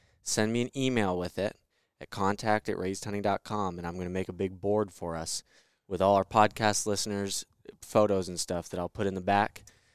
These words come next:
Um, and obviously, if you're watching, you'll see it. Uh, and I would like to, at some point, maybe I'll do, if we get enough, I'll do a yearly one, like twenty twenty-threes, twenty twenty-fours, and we'll keep adding to it. So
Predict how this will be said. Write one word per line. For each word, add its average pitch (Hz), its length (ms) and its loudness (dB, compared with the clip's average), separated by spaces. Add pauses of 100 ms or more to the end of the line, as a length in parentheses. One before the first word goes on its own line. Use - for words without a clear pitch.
(140)
Um, 85 400 -2 (320)
and 101 120 -6
obviously, 95 400 0
if 95 80 -4
you're 95 120 -2
watching, 95 460 2
you'll 85 140 -6
see 85 300 -4
it. - 220 -8 (420)
Uh, 90 380 0
and 92 180 -4
I 92 80 0
would 92 160 -4
like 95 240 -2
to, - 120 -4 (220)
at 92 140 -6
some 104 200 -2
point, 95 180 -8
maybe 107 180 2
I'll 104 80 4
do, 101 240 0
if 95 240 -4
we 107 120 -4
get 107 120 2
enough, 104 320 0
I'll 92 140 0
do 92 420 -2 (140)
a 95 60 -8
yearly 92 440 -2
one, 80 280 -10
like 76 200 -14 (240)
twenty 90 240 -8
twenty-threes, 101 640 -6
twenty 92 240 -10
twenty-fours, 98 640 -6
and 87 140 -10
we'll 87 140 -10
keep - 280 -8
adding 90 300 -4
to 90 180 -6
it. 73 140 -10 (160)
So 82 340 -8